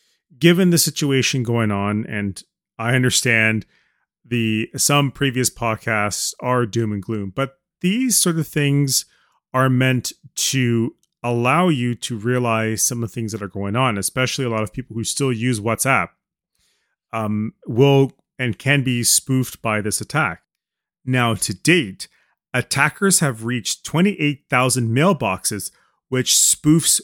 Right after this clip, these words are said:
WhatsApp by informing victims that they have a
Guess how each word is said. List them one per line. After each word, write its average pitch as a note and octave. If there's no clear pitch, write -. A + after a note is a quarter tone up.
WhatsApp A#2
by A#2
informing D3
victims G2
that C3
they C3
have D3+
a B2